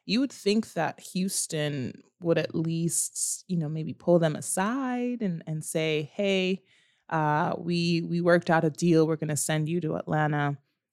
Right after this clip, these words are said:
Um, and I by no means expect Atlanta or whichever team it is you're being traded to, to reach out. It's not like the draft where you get to call, get a call from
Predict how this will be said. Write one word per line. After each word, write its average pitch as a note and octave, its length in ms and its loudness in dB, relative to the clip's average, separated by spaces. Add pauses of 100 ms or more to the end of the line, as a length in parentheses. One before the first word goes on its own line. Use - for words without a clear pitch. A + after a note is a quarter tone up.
(120)
Um, C#3 420 -2 (100)
and D#3+ 120 2
I A#2+ 60 2 (280)
by E3+ 120 8
no F#3+ 160 6
means F3+ 260 2
expect - 880 -2 (460)
Atlanta D#3 440 4
or A2+ 180 4
whichever F#3 440 4
team F#3+ 500 -2
it F3+ 120 -8
is F#3+ 260 -4
you're E3+ 120 -6
being D#3+ 400 -8
traded D#3 500 -4 (160)
to, G#3 480 -2 (380)
to F#3+ 120 2
reach G#3 280 4
out. F#3+ 180 0
It's F3+ 120 -2
not G3 220 2
like E3+ 220 0 (160)
the F3 60 0
draft D#3 540 2
where C#3 300 2
you B2 180 -8
get C#3+ 200 -4
to - 80 -8
call, C#3+ 500 -2
get D#3+ 120 0
a D3+ 60 -2
call D3+ 340 -2
from C#3 380 -4